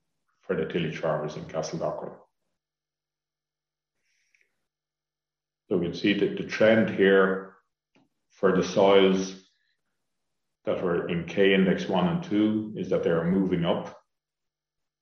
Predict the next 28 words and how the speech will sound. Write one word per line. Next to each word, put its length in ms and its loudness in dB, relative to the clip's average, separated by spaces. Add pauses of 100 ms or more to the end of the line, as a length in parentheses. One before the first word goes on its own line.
(880)
K 200 2
index 320 -2
three 720 0 (140)
are 200 -4
gradually 640 4
moving 300 -2
up, 380 -6
but 120 -16
not 240 -6
mo-, 200 -6
not 260 -8
moving 200 -6
significantly. 1120 -8 (680)
And 360 -2 (160)
the 120 0
index 320 -2
four 360 4
Ks 460 -2
have, 320 -4 (120)
have 160 -12
dropped 400 -2 (180)
slightly 560 -8 (380)
over 420 -2
the 80 -2
twelve 380 -6
years 380 -6
of, 340 -12
of 200 -16